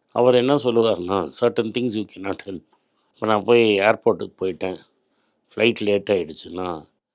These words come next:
அந்த ஃப்ளைட் லேட் ஆயிடுச்சுங்கிறத நான் எடுத்துன்னு தான் ஆகணும்.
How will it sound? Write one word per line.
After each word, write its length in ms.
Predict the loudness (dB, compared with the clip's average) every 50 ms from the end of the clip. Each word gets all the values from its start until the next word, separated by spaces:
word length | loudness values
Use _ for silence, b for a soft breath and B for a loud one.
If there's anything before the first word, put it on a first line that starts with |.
| _ _ _ _ _ _ _ _
அந்த 300 | -10 -6 -2 -2 -2 -2 2
ஃப்ளைட் 280 | 2 2 2 2 2
லேட் 260 | 2 2 2 2 2 2
ஆயிடுச்சுங்கிறத 720 | 2 2 0 -2 -6 -4 -4 -4 -2 -4 -4 -4 -2 -2
நான் 140 | -2 -2 -4
எடுத்துன்னு 540 | -2 -2 -2 -2 -2 -4 -6 -8 -8 -6 -4
தான் 180 | -4 -4 -4
ஆகணும். 340 | -4 -6 -8 -12 -16 -20 _